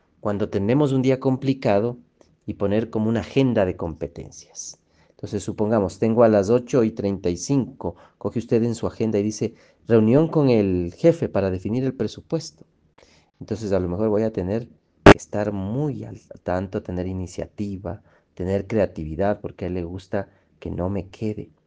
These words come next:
O, y luego informar a los colaboradores, ahí voy a necesitar comunicación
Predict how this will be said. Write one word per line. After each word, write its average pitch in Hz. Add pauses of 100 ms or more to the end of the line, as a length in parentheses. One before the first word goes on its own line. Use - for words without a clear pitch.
(920)
O, 95
y 107
luego 123
informar 135
a 110
los 101
colaboradores, 104
ahí 98
voy 104
a 107
necesitar 101
comunicación 101